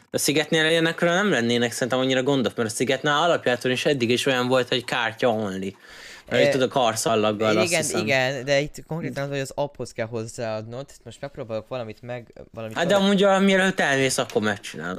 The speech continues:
Speaker 2: Igen, igen, és, ö, egyébként azt mondta a tulaj, hogy nem a bolt sikere a lényeg ennek a boltnak, egyébként nem azért, de egy tök átlagos áron lehet kapni dolgokat, tehát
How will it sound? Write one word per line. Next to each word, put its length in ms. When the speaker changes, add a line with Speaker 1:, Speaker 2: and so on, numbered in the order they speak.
Speaker 2:
Igen, 440
igen, 460
és, 280
ö, 580
egyébként 640
azt 240
mondta 480
a 60
tulaj, 380
hogy 140
nem 200
a 140
bolt 260
sikere 480
a 60
lényeg 540
ennek 240
a 80
boltnak, 400
egyébként 420
nem 160
azért, 460
de 200
egy 240
tök 260
átlagos 640
áron 360
lehet 400
kapni 360
dolgokat, 420
tehát 240